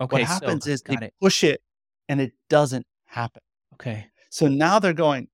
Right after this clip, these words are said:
Speaker 2: "Wait a minute, something happened. I thought if I just increase my sending volume,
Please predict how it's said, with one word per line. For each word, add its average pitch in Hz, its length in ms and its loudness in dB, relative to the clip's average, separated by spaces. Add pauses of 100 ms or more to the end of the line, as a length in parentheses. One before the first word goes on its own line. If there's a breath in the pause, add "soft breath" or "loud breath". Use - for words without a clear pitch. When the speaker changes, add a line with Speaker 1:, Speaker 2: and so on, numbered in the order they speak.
Speaker 2:
"Wait 151 200 4
a 135 60 -4
minute, 104 300 -10
something 170 340 -6
happened. 117 400 -6 (600)
I 190 160 4
thought 143 360 0
if 151 140 -8
I 143 100 0
just 131 300 -12
increase 143 540 -12
my 131 120 -4
sending 120 340 -8
volume, 113 640 -4